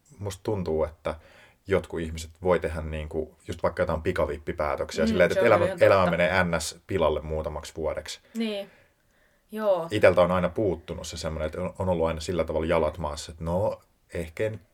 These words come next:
Speaker 1: kuitenkaan niinku, tu-,
Speaker 2: Niinpä.
Speaker 1: joo, hyvä idea, mut ei se nyt niin hyvä idea ollut kuitenkaan.
Speaker 2: Se, että sä voit helposti, ö, tuntemattomassa metsässä lähteä vaan jotakin polkua kohden ja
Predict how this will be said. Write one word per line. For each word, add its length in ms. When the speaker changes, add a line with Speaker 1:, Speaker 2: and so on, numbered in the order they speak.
Speaker 1:
kuitenkaan 920
niinku, 540
tu-, 100
Speaker 2:
Niinpä. 140
Speaker 1:
joo, 180
hyvä 220
idea, 320
mut 180
ei 140
se 120
nyt 80
niin 200
hyvä 200
idea 180
ollut 260
kuitenkaan. 480
Speaker 2:
Se, 200
että 140
sä 60
voit 240
helposti, 600
ö, 360
tuntemattomassa 720
metsässä 640
lähteä 540
vaan 220
jotakin 420
polkua 420
kohden 520
ja 240